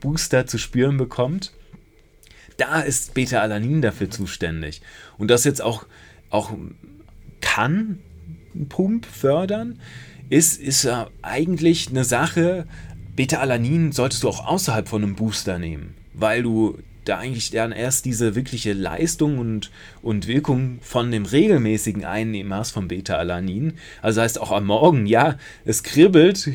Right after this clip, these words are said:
<laughs> wie Hölle, als würden überall Ameisen über die Haut laufen, unter der Haut laufen. Hier, du, du merkst überall, da ist auch dieser Gewohnheitseffekt. Und das oft auch dann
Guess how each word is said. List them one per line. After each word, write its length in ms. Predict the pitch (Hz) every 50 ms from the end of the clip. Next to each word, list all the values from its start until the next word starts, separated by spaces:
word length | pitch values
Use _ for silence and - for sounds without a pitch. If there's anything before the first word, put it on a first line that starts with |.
| 117 113
<laughs> 120 | - -
wie 240 | 151 156 156 - -
Hölle, 440 | 127 143 170 196 202 185 165 143 127
als 180 | 135 131 -
würden 280 | 131 127 139 139 131 135
überall 460 | 123 127 139 147 143 120 127 120 113 - - - - - - - -
Ameisen 520 | - 135 151 165 170 160 156 160 147 139 147
über 200 | 139 143 139 143
die 140 | 143 123
Haut 260 | 123 139 160 175 160 151
laufen, 400 | 147 151 165 175 170 - 151 -
unter 360 | - 156 202 208 - 170 160
der 180 | 156 147 139 139
Haut 240 | 156 170 175 170 -
laufen. 580 | 139 131 156 165 165 165 170 170 165 165 - - - - - - - -
Hier, 220 | - 139 143 139
du, 300 | 117 117 123 117 113 113
du 80 | 110 113
merkst 280 | 123 127 135 139 - -
überall, 440 | 151 147 156 131 120 120 135 139 135 - - - -
da 60 | 120
ist 100 | 120 -
auch 160 | - - - -
dieser 260 | - 110 107 101 98
Gewohnheitseffekt. 960 | 90 92 90 104 117 110 98 92 87 - 87 82 - - 82 82 - - - - - - - -
Und 140 | - 104 123
das 140 | 156 135 -
oft 200 | 143 143 - -
auch 140 | 127 - -
dann 300 | 123 117 120 120 113